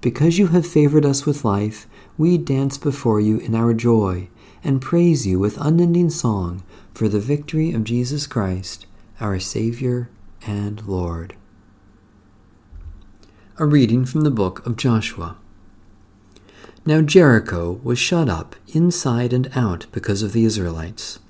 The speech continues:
No one came out, and no one went in. The Lord said to Joshua, "See, I have handed Jericho over to you,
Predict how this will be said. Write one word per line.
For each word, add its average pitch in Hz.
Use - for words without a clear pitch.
No 101
one 151
came 165
out, 92
and 101
no 117
one 87
went 92
in. 85
The 110
Lord 135
said 127
to 147
Joshua, 92
"See, 135
I 131
have 123
handed 135
Jericho 139
over 120
to 87
you, 85